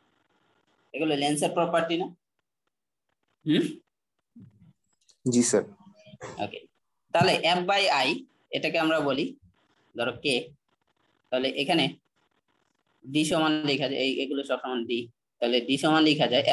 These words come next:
Speaker 1: F by I সমান, যদি আমরা কে লিখি, কে এস, আর এই F plus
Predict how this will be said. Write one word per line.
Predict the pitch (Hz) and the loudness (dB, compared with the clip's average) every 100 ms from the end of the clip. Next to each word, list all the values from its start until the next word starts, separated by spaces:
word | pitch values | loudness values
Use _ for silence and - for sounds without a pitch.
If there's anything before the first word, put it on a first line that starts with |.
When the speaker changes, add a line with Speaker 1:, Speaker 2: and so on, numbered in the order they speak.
| 147 | 2
Speaker 1:
F | 156 | 2
by | 165 131 131 | 2 4 2
I | 170 - | -2 -6
সমান, | 139 143 147 143 | -4 -2 -4 -6
যদি | 135 135 | -6 -4
আমরা | 131 131 | -4 -2
কে | 139 139 | -2 -2
লিখি, | 120 139 - | -2 -6 -2
কে | 147 143 | 2 2
এস, | - - _ _ _ _ _ 107 | -2 -8 _ _ _ _ _ 0
আর | 104 107 135 | 0 0 0
এই | 127 127 143 | 2 2 0
F | - | 0
plus | 160 156 | 0 0